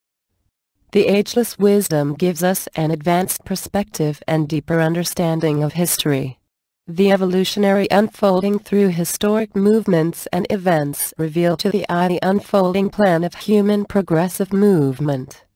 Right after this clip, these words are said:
History, politics, sociology and economics reveal much through the teachings. If the fifth ray on the occult line was withdrawn by special arrangement with Shambhala and the planetary logos,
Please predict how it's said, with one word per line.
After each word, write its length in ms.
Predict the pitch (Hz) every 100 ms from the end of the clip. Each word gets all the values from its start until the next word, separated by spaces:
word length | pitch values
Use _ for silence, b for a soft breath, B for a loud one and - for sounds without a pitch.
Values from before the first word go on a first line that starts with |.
| _ _ _ _ _ _ _ _ _
History, 800 | _ 247 226 208 - 160 143 151 - -
politics, 840 | 208 214 185 175 139 139 - - - -
sociology 1000 | - 190 - 208 196 190 190 - 156 -
and 140 | 175 -
economics 680 | 190 202 196 190 196 -
reveal 360 | 170 170 180 175
much 300 | 175 170 -
through 200 | - 185
the 100 | 175
teachings. 920 | - 190 170 - 139 135 139 - - _ _ _ _ _
If 220 | 175 175
the 80 | 220
fifth 460 | - 214 156 147 -
ray 200 | 143 135
on 200 | 139 143
the 100 | 165
occult 420 | 156 - 208 208
line 280 | 180 180 185
was 180 | 175 -
withdrawn 480 | 165 - 180 165
by 160 | 160 151
special 540 | 151 - 196 196 180
arrangement 680 | 165 165 190 196 - 135 135
with 200 | 143 143
Shambhala 720 | - - 185 175 185 190 170 160
and 200 | 160 160
the 40 |
planetary 800 | 156 - 180 175 185 - 185 180
logos, 840 | 175 175 190 160 147 143 139 -